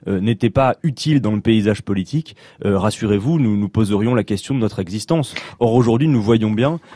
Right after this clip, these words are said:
que ce que nous proposons est encore plus adapté que ça ne l'était, euh, en deux mille dix-sept.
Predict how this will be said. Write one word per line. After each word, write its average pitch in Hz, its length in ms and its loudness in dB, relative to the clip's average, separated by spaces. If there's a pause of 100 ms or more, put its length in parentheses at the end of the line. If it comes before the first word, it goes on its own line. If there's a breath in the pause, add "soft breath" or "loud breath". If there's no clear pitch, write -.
(120)
que 110 80 -2
ce - 120 -8
que 143 100 4
nous 139 100 4
proposons 120 600 -2 (280 loud breath)
est 110 260 2
encore 110 240 0
plus 180 260 0
adapté 127 440 0 (220 soft breath)
que 113 80 -6
ça 107 160 -2
ne 104 80 0
l'était, 104 280 2
euh, 107 160 2
en 107 120 -2
deux 104 100 2
mille 104 160 0
dix-sept. 101 380 -6